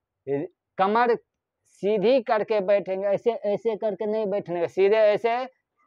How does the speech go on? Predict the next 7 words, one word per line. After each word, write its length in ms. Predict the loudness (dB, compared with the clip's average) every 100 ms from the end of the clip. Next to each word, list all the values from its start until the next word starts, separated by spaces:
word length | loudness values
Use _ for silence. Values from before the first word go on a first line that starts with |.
| -4
सीधा 320 | 0 2 2 0
होकर 360 | -2 -2 -4
के 140 | -4 -6
खड़ा 240 | -2 0
आपको 560 | 2 0 0 0 0 -2
बैठना 480 | 0 -2 -2 -2 0
है, 280 | -2 -4